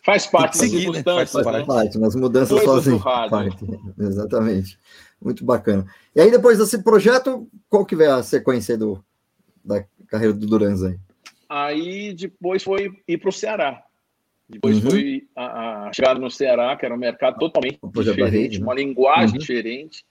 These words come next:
Speaker 1: E por conta de gra-,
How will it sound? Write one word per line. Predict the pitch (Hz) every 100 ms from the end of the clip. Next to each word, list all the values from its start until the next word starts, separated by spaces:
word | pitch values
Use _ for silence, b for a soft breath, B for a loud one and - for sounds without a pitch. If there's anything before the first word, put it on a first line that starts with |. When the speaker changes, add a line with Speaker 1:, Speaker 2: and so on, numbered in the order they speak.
| _ _ _ _ _ _ _
Speaker 1:
E | 123 143 143 143 139 139 - _ _ _
por | - 170
conta | - 214 196
de | 151
gra-, | 131 139